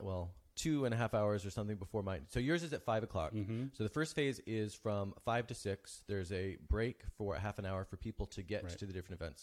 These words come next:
Speaker 1: So five to six, then there's a break from six to six thirty. Then the second phase, which we don't care where you go because he's in the first one, I'm in the third one. But the
Speaker 2: The
Speaker 1: second
Speaker 2: hundred,
Speaker 1: one
Speaker 2: hundred word story, that's where I'm going.
Speaker 1: Hundred word story. Okay, well, I also just got an invite from eight twenty-six today to go to their, they're having a, their eight twenty-six quarterly book release party.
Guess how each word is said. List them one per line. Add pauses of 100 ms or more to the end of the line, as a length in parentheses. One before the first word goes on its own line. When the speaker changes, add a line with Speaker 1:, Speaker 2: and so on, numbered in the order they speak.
Speaker 1:
So (400)
five
to
six,
then
there's
a
break
from
six
to
six
thirty. (560)
Then
the
second
phase,
which
we
don't
care
where
you
go
because
he's
in
the
first
one,
I'm
in
the
third
one.
But
the
Speaker 2:
The
Speaker 1:
second
Speaker 2:
hundred,
Speaker 1:
one
Speaker 2:
hundred
word
story,
that's
where
I'm
going.
Speaker 1:
Hundred
word
story.
Okay,
well,
I
also
just
got
an
invite
from
eight
twenty-six
today
to
go
to
their,
they're
having
a,
their
eight
twenty-six
quarterly
book
release
party.